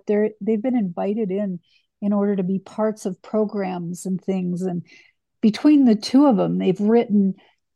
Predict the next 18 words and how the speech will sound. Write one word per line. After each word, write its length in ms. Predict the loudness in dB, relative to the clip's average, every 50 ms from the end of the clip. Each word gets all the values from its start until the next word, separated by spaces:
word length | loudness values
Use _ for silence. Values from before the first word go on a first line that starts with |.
| _
so 360 | -10 -8 -6 0 2 4 4 4
many 240 | 4 2 2 0
books. 600 | -2 -6 -8 -10 -10 -12 -12 -16 -20 -20 -20 -20 _ _ _ _ _ _ _ _ _ _
They've 180 | -2 0 0 0
written 300 | 0 -2 -2 -2 -4 -6
so 280 | -6 -6 -4 -4 -2 -2
many, 280 | 0 0 -2 -2 -4
you 140 | -4 -6 -4
know, 120 | -4 -4 -6 -4
thousands 520 | -2 0 0 0 -2 -4 -4 -6 -6 -4 -6
of 120 | -8 -8
articles. 680 | -10 -10 -12 -10 -10 -12 -14 -12 -12 -8 -8 -8 -6 -2
They've 200 | 0 0 0 0 2
understood, 920 | 2 2 2 2 0 0 -2 -4 -10 -8 -2 0 2 4 4 4 2 0 -2 _ _ _ _ _ _ _ _ _ _ _ _ _ _ -4 _
they, 220 | 4 4 4 2 2
they're 160 | 0 0 0
just 260 | 2 0 -2 -4 -6
curious, 840 | -12 -10 -4 -2 -2 0 0 -2 -2 -4 -6 -12 -18 -20 -20 -20